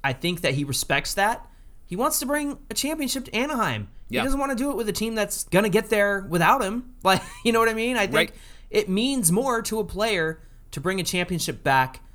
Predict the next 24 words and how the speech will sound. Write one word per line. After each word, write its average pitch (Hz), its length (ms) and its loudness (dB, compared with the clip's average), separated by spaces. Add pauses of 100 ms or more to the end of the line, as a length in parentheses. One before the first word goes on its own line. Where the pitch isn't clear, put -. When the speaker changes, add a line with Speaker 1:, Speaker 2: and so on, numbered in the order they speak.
(320)
Speaker 1:
to 151 160 -2
a 143 40 -2
team 139 260 0
like 123 220 0
ours 113 500 -2 (360)
when 117 560 -2 (140)
he 139 300 -2
could 143 120 0
easily 143 340 2
sign 131 380 2
with 123 100 0
somebody 131 300 2
else 123 300 0
or 139 40 -6
get 127 140 -4
the 127 60 -4
most 123 220 0
money 123 240 -2
somewhere 123 340 -2
else, 117 300 -2
that 120 260 -4
sort 117 160 -4
of 117 80 -8
thing. 110 300 -6